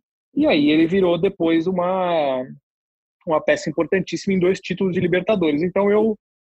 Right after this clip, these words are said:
eh, teria muita paciência ainda com ele, e acho que não dá, é muito pouco tempo pra, pro cara se, é, se desistir de alguém e tal. Mas realmente, né, Zito, não, ele não está se ajudando neste momento.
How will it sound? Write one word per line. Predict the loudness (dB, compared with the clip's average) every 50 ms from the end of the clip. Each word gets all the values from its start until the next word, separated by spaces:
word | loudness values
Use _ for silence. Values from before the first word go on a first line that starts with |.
| _ _ _ _ -6
eh, | -4 -2 0 0 0 0
teria | 0 0 2 2 0
muita | 0 -2 -4 -6 -4 -4 -4 -4
paciência | -2 -4 -4 -2 -2 -2 0 -2 -2 -2 -2 -2
ainda | 0 0 -2
com | -2 0 0 0 2
ele, | 2 2 2 2 2 2 2
e | 0
acho | 0 -2 -4 -6
que | -8 -6
não | -6 -4 -2
dá, | 0 0 0 0
é | 0
muito | -2 -6 -8 _ -8
pouco | -8 -8 -6 _ -4
tempo | -2 -2 -4 -6 -6 -4
pra, | -2 0 0 0 0 0 -2 -4 -6 -6
pro | -6 -8 -6
cara | -2 0 0 2 2 2 2 0 -2 -4 _ _ _ _ _ _ _ _ _ _
se, | -18 -16 -8 -4 0 0 2 2 2 0 0 -2 -4 -6 -10 _ _ -20 -20 -20 -20 _ _ _ _ _ -6
é, | -2 -2 -2 -2 -4
se | -6 -6 -4
desistir | -2 0 -2 -2 -2 0 0 0
de | 2 2
alguém | 2 2 2 2 2 2 2 0 0
e | 0
tal. | 0 0 0 -2 -4 _ _ -20 -20 -20 -20 _ _ _ _ _ _ _ _ _
Mas | 0 0 2
realmente, | 2 2 2 0 0 -2 -2 -4 -4
né, | -2 0 0 0 0 0 -2 -2 -4
Zito, | -6 -8 -8 -6 -6 -4
não, | -4 -2 -2 -2 -2 -2 -2
ele | -2 0 0
não | 0 0 0
está | -2 -2 -4 -4 -4
se | -4 -4 -2 0 2
ajudando | 2 2 2 0 0 0 0 0 2 2 2 2
neste | 0 0 -2 -2 -4 -4 -2
momento. | -2 -2 -2 -4 -6 -6